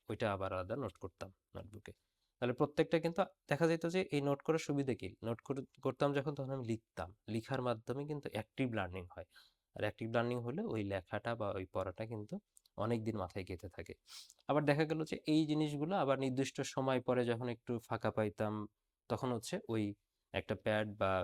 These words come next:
ডায়েরি এটা খুলে নিয়ে আবার সু-, মানে সিরিয়ালি একবার করে দেখতাম। মানে এটা রেগুলার বেসিসে না, যখন হয়তো বেসিক পড়া পড়তে ভালো লাগতো না,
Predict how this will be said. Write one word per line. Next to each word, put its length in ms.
ডায়েরি 360
এটা 120
খুলে 280
নিয়ে 160
আবার 180
সু-, 220
মানে 180
সিরিয়ালি 440
একবার 260
করে 200
দেখতাম। 340
মানে 120
এটা 160
রেগুলার 340
বেসিসে 340
না, 100
যখন 240
হয়তো 200
বেসিক 360
পড়া 200
পড়তে 280
ভালো 220
লাগতো 280
না, 100